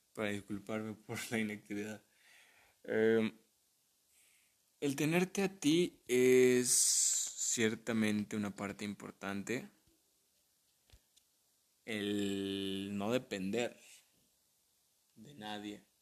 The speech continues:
ni de nada. Ojo, nadie ni nada. Es muy importante y debes tomarlo mucho en cuenta, porque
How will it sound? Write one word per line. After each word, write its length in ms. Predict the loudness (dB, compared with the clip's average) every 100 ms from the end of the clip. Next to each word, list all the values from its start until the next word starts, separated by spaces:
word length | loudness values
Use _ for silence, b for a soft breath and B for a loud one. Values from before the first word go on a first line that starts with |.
| _ _ _ _
ni 180 | -10 -8
de 120 | -6
nada. 480 | -6 -4 -6 -8 -14 _ _ _ _ _ _ _ _
Ojo, 500 | -18 -14 -12 -12 -14 _ _ _ _
nadie 560 | -20 -14 -12 -10 -10 -12 -20
ni 160 | -18 -16
nada. 380 | -16 -20 _ _ _ _ _ _ _ _ _ _ _ _ _ b b b
Es 100 | -6
muy 140 | 0 2
importante 720 | 2 -2 -2 -2 -2 -4 -6 -14 _ _ _ _ _ _ _ _ _ _ _ B B -10
y 60 |
debes 260 | -2 0 0
tomarlo 340 | 0 0 2
mucho 240 | 0 -2 -4
en 80 | -6
cuenta, 440 | -6 -6 -8 -14 _ _ _ _ _ _ _ _ _
porque 720 | 2 4 2 -2 -2 -2